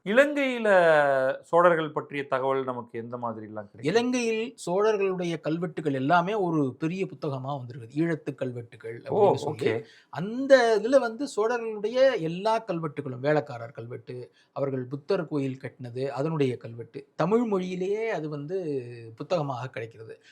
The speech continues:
Speaker 2: So, இங்க சொல்றது மட்டும் இல்லாம அவர்கள் நாட்டில் எந்த மாதிரி ஒரு, அது ஒரு தாக்கத்தை ஏற்படுத்தியது அப்படின்றத அந்த தொகுதியிலிருந்து தெரிஞ்சுக்கலாம் நம்ம.
Speaker 1: இங்க இந்தியாலேயே கூட சோழர்கள் வந்து வெறும தமிழ்நாட்டுல மட்டும் இல்ல, இன்றைய தமிழ்நாடு, கேரளம்,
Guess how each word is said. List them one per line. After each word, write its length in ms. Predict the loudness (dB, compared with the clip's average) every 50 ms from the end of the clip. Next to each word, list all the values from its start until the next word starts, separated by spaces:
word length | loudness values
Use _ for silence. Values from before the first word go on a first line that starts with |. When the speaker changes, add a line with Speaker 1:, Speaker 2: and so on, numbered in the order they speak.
| -20 _
Speaker 2:
So, 260 | _ 0 2 2 2 0 -2
இங்க 360 | -4 -4 -4 0 2 4 4
சொல்றது 360 | 4 2 0 0 0 -2 -2
மட்டும் 240 | -2 -2 -2 -4 -4
இல்லாம 300 | -4 -4 -2 0 0 0
அவர்கள் 400 | 2 2 2 4 6 6 6 8
நாட்டில் 420 | 8 6 6 6 4 -2 -2 0
எந்த 220 | 0 0 0 0 0
மாதிரி 340 | 2 2 2 2 2 -2 -2
ஒரு, 480 | -2 -4 -4 -4 -6 -6 -10 -12 -12 -10 -10 -8 -6
அது 240 | -4 -2 0 0 0
ஒரு 220 | -2 -2 -4 -2
தாக்கத்தை 400 | 0 0 2 2 0 -2 -2 -2
ஏற்படுத்தியது 640 | -2 -2 -4 -6 -8 -10 -10 -10 -12 -12 -12 -14 -14
அப்படின்றத 340 | -14 -14 -16 -16 -14 -10 -8
அந்த 580 | -8 -8 -6 -6 -4 0 0 0 0 -2 -6 -12 -14 -10 -4
தொகுதியிலிருந்து 580 | 0 0 2 2 0 0 -2 -6 -12 -14 -16 -14
தெரிஞ்சுக்கலாம் 560 | -14 -14 -18 -20 -20 -20 _ _ -20 -20 -20
நம்ம. 180 | -20 _ _ _ _ _ _
Speaker 1:
இங்க 480 | _ -16 -8 -4 -4 -4 -4 -4 -8 -14 _ _ _ _ _ _ _
இந்தியாலேயே 640 | -10 -8 -6 -2 2 4 4 6 6 6 4 2 2
கூட 300 | 0 -6 -6 -6 -6 -8
சோழர்கள் 540 | -4 0 2 4 4 4 2 0 -2 -4 -4
வந்து 560 | -4 -6 -8 -10 -12 -12 -8 -6 -6 -6 -4
வெறும 260 | -2 -4 -2 -2 -4
தமிழ்நாட்டுல 520 | -2 0 0 0 2 0 0 0 -2 -4
மட்டும் 280 | -6 -6 -6 -6 -8 -10
இல்ல, 200 | -10 -10 -14 -18 _ _ _ _
இன்றைய 520 | _ -8 -6 0 4 6 8 8 8 6 6
தமிழ்நாடு, 720 | 4 2 2 2 2 4 6 6 6 6 4 0 -2 -4 _
கேரளம், 680 | _ 4 6 6 6 6 4 4 0 -2 -4 -8 -14